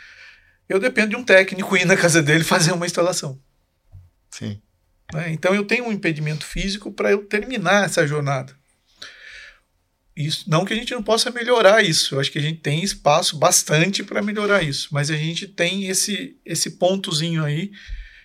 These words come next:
Speaker 1: que um banco, por exemplo, quando tá abrindo uma conta, não tem. Mas isso também nos dá outra oportunidade, Juan. Porque se a gente pensa, por exemplo, que, que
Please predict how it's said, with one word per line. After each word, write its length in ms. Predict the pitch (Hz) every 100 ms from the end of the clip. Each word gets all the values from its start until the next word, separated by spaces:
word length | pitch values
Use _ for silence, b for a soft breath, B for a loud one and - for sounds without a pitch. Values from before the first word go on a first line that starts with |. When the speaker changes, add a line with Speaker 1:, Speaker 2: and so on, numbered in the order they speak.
| _
Speaker 1:
que 120 | -
um 100 | 302
banco, 320 | 220 190 185 160
por 180 | -
exemplo, 360 | 175 156 165 165
quando 220 | 175 165
tá 200 | - 160
abrindo 320 | 147 139 156
uma 160 | 165 190
conta, 380 | - 165 - -
não 80 | 320
tem. 360 | 165 143 135 _ _ _ _ _ _ _ b b b _ _ _ _ _
Mas 300 | 175 233 220
isso 220 | 240 262 -
também 320 | 214 208 226
nos 360 | 233 - - - _
dá 240 | - 190 226
outra 320 | 208 220 220
oportunidade, 760 | 220 220 220 214 196 185 196
Juan. 260 | 175 139 123 - _ _ _ _ _ _ _ B B B B B B B
Porque 280 | - 165 220
se 120 | 214
a 40 | 226
gente 280 | 247 262
pensa, 400 | - 214 196 -
por 200 | 196 175
exemplo, 520 | 175 156 156 143 156 139
que, 840 | 160 160 156 147 143 139 135 - _ _ -
que 1200 | 160 147 147 143 139 135 135 131 131 131 147